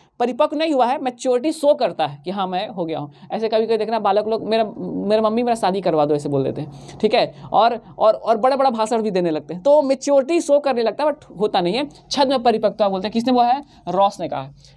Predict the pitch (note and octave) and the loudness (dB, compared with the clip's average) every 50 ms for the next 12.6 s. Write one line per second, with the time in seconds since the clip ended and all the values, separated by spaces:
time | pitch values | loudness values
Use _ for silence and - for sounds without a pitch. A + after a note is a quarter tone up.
0 | - A#3 B3+ C4+ A#3+ A#3+ B3+ C#4 C#4+ A#3 C#4 C4+ B3 C4 D4+ - D#4+ C#4+ C#4+ C4+ | -4 -2 0 0 0 2 2 0 2 2 2 0 0 -2 -4 0 0 2 2 2
1 | C4+ C#4 C4 C4+ C#4 - - _ _ _ - E3+ G#3 G#3+ A3+ B3+ C4+ D4+ D#4 D4+ | 0 0 -4 -4 -6 -10 -14 _ _ _ -6 0 2 2 2 2 2 0 0 0
2 | D4 C#4+ - C#4 C#4 C#4 - C#4 B3+ A#3 D#4 C4+ C#4 C4+ C4+ B3 B3 A#3+ A#3 B3 | -2 -2 0 -2 -2 0 -2 -4 -4 -2 -2 -2 -2 -2 0 0 0 -2 -2 -2
3 | D4 D4+ D4 C4 A#3+ A3+ A3 A#3 A#3 A#3+ A#3 A#3 A#3+ A#3+ C#4 A3+ F3+ F3+ - F3+ | -4 -4 -4 -4 -4 -4 -4 -4 -4 -6 -6 -6 -6 -4 -4 -4 -4 -4 -4 -6
4 | E3 D#3+ C#3+ - _ _ - _ _ - B3+ B3+ B3+ D#4+ D#4+ A#3 A#3 C#4+ D4 C#4 | -6 -6 -6 -12 _ _ -20 _ _ -8 -8 -6 -4 -4 -4 -2 -2 -2 -2 -2
5 | C#4 C#4+ A3 F#3 E3+ F#3 F3 D#3+ D3+ C#3 C#3+ C#3 C#3+ - - - G#3 A#3 B3+ G#3+ | -2 -2 -4 -4 -2 -2 -2 -2 -2 -2 -4 -6 -8 -10 -8 -6 -4 -2 -2 -2
6 | E3+ - - - - - - A3 G#3+ G#3+ A3+ B3+ C4+ C4 - - C4 B3+ A#3+ G#3 | -2 -6 -16 -16 -10 -6 -2 -2 0 0 0 0 -2 -2 -2 -2 -2 0 0 -2
7 | G#3 G#3 G#3 G#3 - C4 C4+ B3+ D4 C4+ C4 B3+ C4+ A#3+ A3+ G3+ F3+ E3 E3 F#3+ | -2 -2 -6 -6 -2 -2 -2 0 0 -2 -2 -2 -2 -2 -2 -2 0 0 2 2
8 | A3+ - - - - - - - - G#3 G3+ B3+ A#3+ A#3+ - - - A#3 A3 A3+ | 0 0 -2 -8 -20 -20 -12 -6 -4 -2 2 2 0 0 0 -4 2 2 2 2
9 | A#3+ B3 C#4+ D4 D4 - _ - - _ - _ _ - - - - _ _ - | 2 -2 -4 -6 -8 -12 _ -20 -20 _ -20 _ _ -20 -20 -20 -20 _ _ -20
10 | - - - - - - - - - - - - - G3+ G#3 G#3 - A3+ B3+ C4 | -20 -20 -20 -20 -20 -20 -20 -20 -20 -20 -6 2 2 2 2 2 -2 -4 -4 -4
11 | - - - - - - - - - - - - - - - - - - - - | -4 -10 -20 -20 -20 -20 -20 -20 -20 -20 -20 -20 -20 -20 -20 -20 -20 -20 -20 -20
12 | - - - - - - - - - - A3 A3 | -20 -20 -20 -20 -20 -20 -20 -10 -4 -4 -4 -4